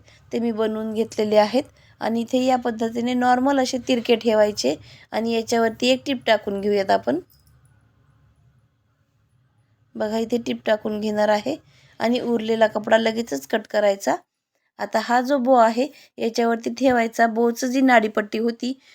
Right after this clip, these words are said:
आणि बोची पट्टी एकमेकांवरती ठेवायची आणि याला टीप टाकून घ्यायची आहे, म्हणजे पुन्हा ते बाजूला होणार नाही, व्यवस्थित जोडल्या जाईल. आता हा जो बो आहे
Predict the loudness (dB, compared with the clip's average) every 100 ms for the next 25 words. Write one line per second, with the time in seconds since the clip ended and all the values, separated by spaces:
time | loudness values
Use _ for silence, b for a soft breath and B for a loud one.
0 | b -6 -2 -2 -2 -2 -2 -4 -4 -8
1 | -2 -2 0 -2 -2 -2 -2 -4 -6 -6
2 | -4 -4 -6 -10 -10 b b -10 -6 -4
3 | -4 -4 -4 -6 -4 -4 -6 -8 -8 -8
4 | -4 -4 -4 -6 b b _ -10 -4 -4
5 | -2 0 2 2 0 4 4 4 0 0
6 | 0 -2 -2 -4 -4 b b _ -2 -2
7 | -2 -6 -6 -4 -4 0 0 4 2 2
8 | -6 _ _ _ _ _ _ _ _ _
9 | _ _ _ _ _ _ _ _ _ _
10 | _ _ _ _ _ _ _ _ _ _
11 | _ _ _ _ _ _ _ _ _ _
12 | _ _ _ _ _ _ -10 -4 -4 0
13 | 0 2 2 6 8 6 4